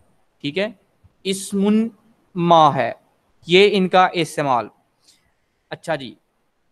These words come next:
यहाँ पे एक फार्मूला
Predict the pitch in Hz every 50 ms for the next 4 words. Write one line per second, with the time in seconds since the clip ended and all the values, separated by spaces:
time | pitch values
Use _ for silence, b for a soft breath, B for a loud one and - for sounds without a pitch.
0 | _ - 160 180 185 180 202 233 226 247 247 226 - 214 208 208 214 208 214 220
1 | 220 226 220 - - _ _ _ _ _ _ _ _ _ _ _ _ _ _ _
2 | _ _ _ _ _ _ _ _ _ _ _ _ _ _ _ _ _ _ _ -
3 | 175 170 175 175 180 190 196 202